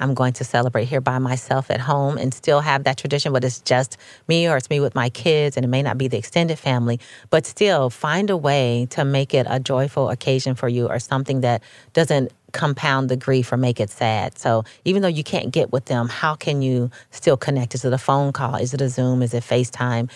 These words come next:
Is it just maybe five family, family members coming over? If it is, you know, I write something, I create a, a vision board, or I celebrate life of the family members that have passed away with a balloon release or whatever it may be, um,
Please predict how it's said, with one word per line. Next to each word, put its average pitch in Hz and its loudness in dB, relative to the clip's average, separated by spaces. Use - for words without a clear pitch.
Is 143 0
it 131 2
just 135 0
maybe 131 2
five 135 -2
family, 127 0
family 127 0
members 120 -2
coming 120 -2
over? 117 0
If 123 -4
it 147 0
is, 123 0
you 147 -2
know, 143 2
I 131 2
write 123 2
something, 131 0
I 113 0
create 117 0
a, 104 2
a 110 -2
vision 131 0
board, 123 2
or 113 0
I 117 -2
celebrate 143 2
life 131 2
of 123 2
the 123 0
family 127 0
members 123 0
that 120 2
have 120 -2
passed 120 -4
away 123 2
with 117 -2
a - 0
balloon 131 0
release 123 0
or 120 0
whatever 143 2
it - -4
may 120 0
be, 120 0
um, 120 0